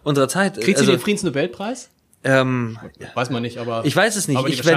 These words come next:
Speaker 2: Wahrscheinlichkeit
Speaker 1: also
Speaker 2: ist groß,
Speaker 1: ich an
Speaker 2: oder?
Speaker 1: ihrer Stelle würde ihn, ähm, mit Yasser Arafat nicht teilen wollen, aber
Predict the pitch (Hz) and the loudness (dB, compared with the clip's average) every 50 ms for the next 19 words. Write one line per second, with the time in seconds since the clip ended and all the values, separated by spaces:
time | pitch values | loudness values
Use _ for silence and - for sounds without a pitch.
0 | 143 160 160 165 190 156 156 147 170 160 180 175 175 - 175 175 175 151 - 175 | 4 4 4 6 6 6 6 6 6 4 4 4 4 6 6 6 4 4 4 4
1 | 170 170 170 165 170 170 - - - - _ _ - 147 143 - 151 147 151 147 | 4 6 6 4 2 0 -6 -14 -20 -20 _ _ 0 0 2 2 2 2 2 0
2 | 147 139 73 113 131 135 131 135 131 131 117 - - _ _ 120 127 127 131 - | 0 -2 0 4 4 4 4 4 0 -2 -4 -6 -12 _ _ -4 -4 -4 -4 -2
3 | 120 127 131 135 - 151 117 127 135 143 143 135 - 139 135 131 - - - _ | 0 2 2 4 4 2 2 2 2 2 0 0 2 0 -2 -2 -2 -8 -10 _
4 | 135 123 120 - 147 170 196 196 185 156 131 117 117 113 120 151 185 220 - _ | -6 -6 -4 -2 0 0 2 2 2 0 0 0 2 2 2 2 2 -2 -6 _
5 | _ _ _ _ _ _ _ _ _ - 135 127 143 135 135 - - | _ _ _ _ _ _ _ _ _ -2 0 4 4 4 4 2 0